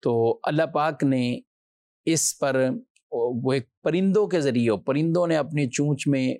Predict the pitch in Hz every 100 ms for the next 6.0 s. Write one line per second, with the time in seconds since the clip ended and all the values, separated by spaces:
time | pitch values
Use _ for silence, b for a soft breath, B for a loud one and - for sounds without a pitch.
0 | - 120 135 117 143 123 120 120 113 113
1 | 110 110 - - 127 120 131 - _ _
2 | B B B _ - 127 120 143 117 -
3 | 143 123 117 131 156 147 139 123 - -
4 | 135 - 127 120 - - 139 117 120 _
5 | b b b _ - 120 123 120 117